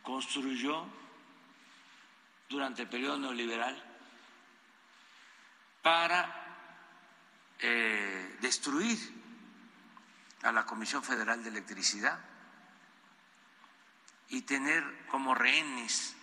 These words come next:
a todos los consumidores mexicanos, a los consumidores de energía eléctrica.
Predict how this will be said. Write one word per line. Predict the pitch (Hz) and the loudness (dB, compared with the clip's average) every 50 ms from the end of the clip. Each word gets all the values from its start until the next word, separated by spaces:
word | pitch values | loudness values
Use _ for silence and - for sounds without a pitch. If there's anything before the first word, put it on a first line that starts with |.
| - - - - - - - - - - - - - - - - - - - - | -20 -20 -20 -20 -20 -20 -20 -20 -20 -20 -20 -20 -20 -20 -20 -20 -20 -10 -6 -4
a | - - - | -4 -2 0
todos | - 185 185 175 | 2 2 2 2
los | 156 262 - | 0 0 -2
consumidores | - 123 120 113 - 110 110 113 113 127 127 110 98 - - - - - - - - - - - - - - - - - - - - - - - - - - - - - - - - - | -4 -6 -6 -6 -6 -8 -8 -6 -4 -4 -4 -4 -4 -6 -8 -8 -10 -14 -20 -20 -20 -20 -20 -20 -20 -20 -20 -20 -20 -20 -20 -20 -20 -20 -20 -20 -20 -20 -20 -20 -20 -20 -20 -20 -20 -16
mexicanos, | - 110 110 110 - 110 110 - - 120 113 104 95 - - - - - - - - - - - - - - - - - - - - - - - - | -10 -8 -8 -6 -6 -8 -4 2 4 4 4 4 0 -10 -12 -14 -14 -16 -18 -20 -20 -20 -20 -20 -20 -20 -20 -20 -20 -20 -20 -20 -20 -20 -20 -20 -16
a | - - 110 | -8 -6 -2
los | 110 104 - | 0 0 0
consumidores | - 113 113 - 110 110 113 120 131 127 123 - - - - - - - - - - - - - - | 0 -2 -4 -4 -4 -2 -2 0 0 0 0 -2 -2 -4 -6 -10 -16 -20 -20 -20 -20 -20 -18 -8 -6
de | 110 | -4
energía | 110 110 110 - - 117 113 | -2 -2 -2 -2 0 0 2
eléctrica. | 107 98 101 95 - 98 - - - | 2 2 0 -2 -6 -12 -14 -14 -14